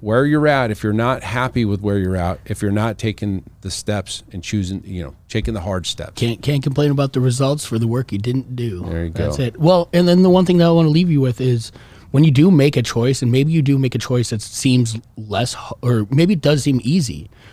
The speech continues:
Speaker 2: or maybe it seems like that, that hard isn't worth going and doing. Your easy choice is bringing hard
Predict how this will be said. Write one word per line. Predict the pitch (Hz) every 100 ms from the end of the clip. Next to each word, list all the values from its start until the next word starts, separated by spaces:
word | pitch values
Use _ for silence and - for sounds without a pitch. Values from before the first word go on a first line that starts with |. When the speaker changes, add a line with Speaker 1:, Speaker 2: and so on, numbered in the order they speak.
| - -
Speaker 2:
or |
maybe | 131 135 143
it |
seems | 127 139 135 131
like | 117
that, | 135 131 131 -
that | 113 127 -
hard | - 139 139 135
isn't | 120 131 127 117
worth | 110 113 123 -
going | 113 120 113
and | 98 92
doing. | 95 101 156 180 - - - - - _ _ _ _ _ - 120
Your | 139 180 -
easy | 143 151 156
choice | 123 120 131 156 -
is | 135 170 151 110 104
bringing | 135 127 127 120
hard | 101 113 117 120 107